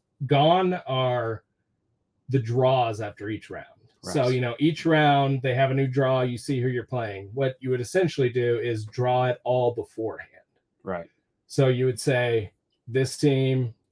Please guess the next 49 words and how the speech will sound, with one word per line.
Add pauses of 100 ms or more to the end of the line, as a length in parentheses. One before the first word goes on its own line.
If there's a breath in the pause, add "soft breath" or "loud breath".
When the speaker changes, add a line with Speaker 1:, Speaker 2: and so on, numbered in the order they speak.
Speaker 1:
you
know,
this
team,
this
team,
this
team,
and
then (120)
Speaker 2:
The
winner
of
Speaker 1:
the
Speaker 2:
this
Speaker 1:
winner
Speaker 2:
game.
Speaker 1:
of
this
game
plays
the
winner
of
this
game
all
the
way
through
to
the
final. (160)
Speaker 2:
Right. (300)
Speaker 1:
So
that
you
know
exactly
where
you're
going.
So
that
first
Friday,
if
you
play,